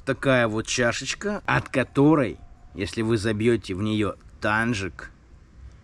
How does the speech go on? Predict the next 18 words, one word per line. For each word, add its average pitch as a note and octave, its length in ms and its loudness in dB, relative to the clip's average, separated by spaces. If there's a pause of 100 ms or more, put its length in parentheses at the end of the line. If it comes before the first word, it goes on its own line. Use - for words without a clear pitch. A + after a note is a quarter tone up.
(140)
вы G#2+ 280 0
охуеете. G2+ 600 0
Очень D#3 560 4
неглубокая C3+ 1040 2 (360)
чашка, E3 640 0 (100)
подобие B2 600 2
фанела, D3 720 2
гармошечки. A#2 1000 -2 (400)
И G3+ 80 0
я B3 180 6
думаю, G#3 320 2
что - 200 -2
если C3+ 340 2
на C3 160 2
ней C#3+ 300 2
забить A2+ 600 -2
прям G#2 260 -2
хороший B2+ 600 0